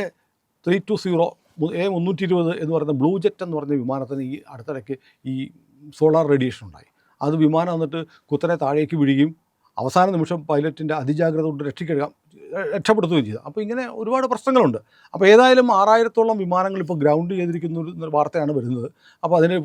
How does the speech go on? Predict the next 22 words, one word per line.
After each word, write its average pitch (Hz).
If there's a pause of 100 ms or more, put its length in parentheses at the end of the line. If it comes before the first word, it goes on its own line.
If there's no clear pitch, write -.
(100)
ഒരുപാട് 180
വിശദാംശങ്ങളൊന്നും 180
ലഭ്യമായിട്ടില്ല. 139 (440)
ഒരു 247 (120)
സാധാരണ 208
പ്രക്രിയയാണ് 165
എന്ന് 135
പറയുന്നു. 113 (100)
സാധാരണ 147
പ്രക്രിയയാണോ, 143 (300)
അതെന്തെങ്കിലും 139
അട്ടിമറിയാണോ 147 (140)
തുടങ്ങിയ 135
കാര്യങ്ങളൊക്കെ 131
ഇനി 151 (580)
പുറത്ത് 175
വരാനിരിക്കുന്നേ 175
ഉള്ളൂ. 107
അപ്പോൾ 147
ഇതിനിടയ്ക്കാണ് 190
നമ്മൾ 180 (120)
നമ്മുടെ, 170